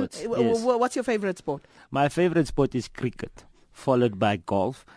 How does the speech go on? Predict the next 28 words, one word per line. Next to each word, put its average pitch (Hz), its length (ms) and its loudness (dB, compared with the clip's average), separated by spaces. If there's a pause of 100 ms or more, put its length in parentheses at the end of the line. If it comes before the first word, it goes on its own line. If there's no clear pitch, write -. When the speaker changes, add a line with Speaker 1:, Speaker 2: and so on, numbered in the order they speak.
(140)
Speaker 1:
followed 113 400 -2
by 95 160 -2
soccer. - 500 -6 (800)
Speaker 2:
I 185 120 2
take 208 260 2
it 190 80 2
Speaker 1:
And - 160 6
Speaker 2:
then 139 160 6
Speaker 1:
then 110 80 -4
Speaker 2:
y-, 107 60 -2
Speaker 1:
rugby. 90 280 -4 (120)
Speaker 2:
y-, - 60 -4
you're 180 220 6
a 175 40 2
big 170 260 2
Proteas 180 500 0
fan 147 300 -8
then? 131 180 -12 (100)
Speaker 1:
Yes, 175 420 6 (120)
love 131 260 2
Proteas. - 500 -12 (220)
Speaker 2:
Uh, - 80 -10
Speaker 1:
Yes. 160 460 -2
Speaker 2:
uh, 165 140 -2 (120)
a 170 40 -4
favorite 202 400 4
player? 214 280 2 (340)
Speaker 1:
Uh, 123 320 0